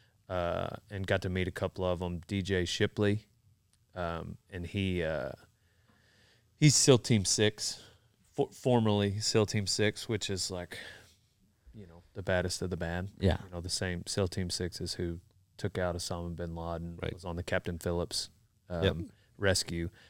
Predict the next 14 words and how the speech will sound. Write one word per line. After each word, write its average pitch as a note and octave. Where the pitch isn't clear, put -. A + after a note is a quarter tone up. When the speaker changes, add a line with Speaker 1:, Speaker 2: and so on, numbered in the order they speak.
Speaker 1:
And F2+
we, A#2+
we, A2
uh, E2+
they G#2+
did G2
a, E2+
a G2
little F#2+
rodeo G2+
with D#2
it. -
And, F#2+
uh, E2+